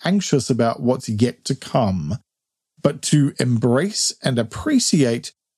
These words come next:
the constant, ever-changing, always present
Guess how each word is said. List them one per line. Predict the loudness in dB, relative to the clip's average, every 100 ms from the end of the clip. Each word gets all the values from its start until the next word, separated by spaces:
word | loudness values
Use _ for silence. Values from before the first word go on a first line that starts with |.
| _
the | -6
constant, | -4 -2 0 0 0 -2 -2 -4 _
ever-changing, | -2 0 0 2 2 4 2 0 -2 -6 0
always | 2 2 2 2 0 -2
present | -4 -2 0 0 -2 -2